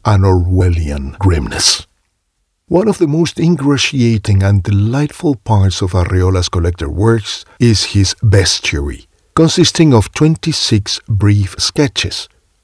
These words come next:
Here Arreola harkens back to that form, which was so fashionable in medieval times with moralists and allegorizers,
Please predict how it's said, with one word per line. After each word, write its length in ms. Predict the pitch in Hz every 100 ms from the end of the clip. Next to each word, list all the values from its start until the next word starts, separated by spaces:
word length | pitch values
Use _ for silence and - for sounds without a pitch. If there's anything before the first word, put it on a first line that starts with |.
| _ _ -
Here 340 | - 196 196 196
Arreola 480 | 117 117 117 117
harkens 460 | 104 107 107 110 92
back 240 | 107 98
to 100 | 87 90
that 180 | 98
form, 440 | - 120 110 87 87 _ -
which 260 | 131 -
was 140 | 165 -
so 280 | - 160
fashionable 920 | 151 - 151 151 - 123 110 104 104
in 200 | 104 101
medieval 420 | 95 90 110 101 98
times 600 | - 101 90 87 85 -
with 160 | 90
moralists 800 | 87 98 95 90 90 - - - - -
and 160 | 110 98
allegorizers, 1000 | 87 92 90 82 95 90 - - -